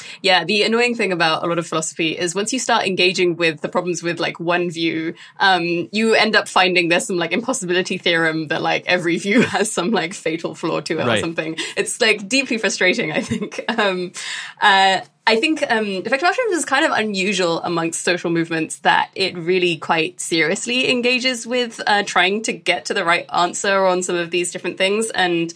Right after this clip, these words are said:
Speaker 1: like, like, ethics specifically. And also acknowledges we can't possibly know <laughs> what the, with, for certain, what the, like, right moral view is, like, what is the correct thing.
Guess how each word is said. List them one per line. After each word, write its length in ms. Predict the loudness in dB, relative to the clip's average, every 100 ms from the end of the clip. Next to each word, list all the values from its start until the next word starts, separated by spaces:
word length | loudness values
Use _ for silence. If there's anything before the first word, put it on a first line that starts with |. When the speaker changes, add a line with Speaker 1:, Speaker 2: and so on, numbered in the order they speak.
| -6 0
Speaker 1:
like, 160 | 0 0 -2
like, 160 | 0 0
ethics 320 | 0 0 -4
specifically. 720 | -8 -8 -6 -6 -4 -2 -2 -4 -4 2
And 360 | 4 4 -2 -8 -16 _ _ 0
also 360 | 2 4 4 4
acknowledges 760 | 2 2 2 4 2 0 -2 -4
we 80 | 0
can't 260 | 2 2
possibly 340 | 0 0 0 2
know 460 | 2 0 0 -2 -8 -20
<laughs> 220 | -20 -6 2
what 280 | 2 2
the, 160 | -2 -2
with, 240 | -2 -2 -4
for 80 | -4
certain, 540 | 0 0 0 -6 -4
what 160 | -4 -2
the, 80 | 0
like, 180 | 0 -2
right 360 | -2 -2 -2 -2
moral 280 | -2 -2 -2
view 200 | -4 -2
is, 320 | -2 -2 -4
like, 140 | -8
what 140 | -6 -6
is 80 |
the 100 | -8
correct 240 | -10 -10 -10
thing. 260 | -10 -10